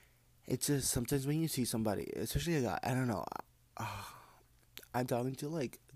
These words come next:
three guys, by the way. Um, we're gonna name them,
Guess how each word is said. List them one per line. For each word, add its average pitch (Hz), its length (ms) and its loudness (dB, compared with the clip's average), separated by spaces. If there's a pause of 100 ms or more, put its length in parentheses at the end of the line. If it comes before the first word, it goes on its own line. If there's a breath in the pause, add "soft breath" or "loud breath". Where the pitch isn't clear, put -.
three - 280 -10
guys, - 320 -6
by 107 140 0
the 110 100 -2
way. 101 320 2 (500 loud breath)
Um, 110 520 0
we're 104 140 2
gonna 110 160 0
name 107 280 0
them, 104 600 -2